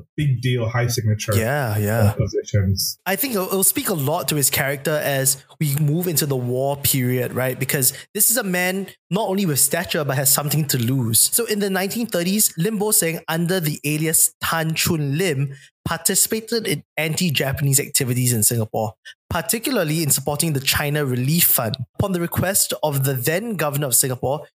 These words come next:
Speaker 2: Shenton Thomas, Lim Bo Seng formed the Chinese Liaison Committee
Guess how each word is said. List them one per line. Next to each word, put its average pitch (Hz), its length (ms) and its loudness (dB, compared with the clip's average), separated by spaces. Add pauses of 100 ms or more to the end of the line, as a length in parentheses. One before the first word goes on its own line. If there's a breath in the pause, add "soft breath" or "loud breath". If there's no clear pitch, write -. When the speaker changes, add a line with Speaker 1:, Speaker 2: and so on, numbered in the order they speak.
Speaker 2:
Shenton 147 500 0
Thomas, 143 600 0
Lim 185 180 -2
Bo 190 140 0
Seng 185 240 0
formed 170 300 -2
the 135 80 0
Chinese 165 500 0
Liaison 147 520 0
Committee 135 580 0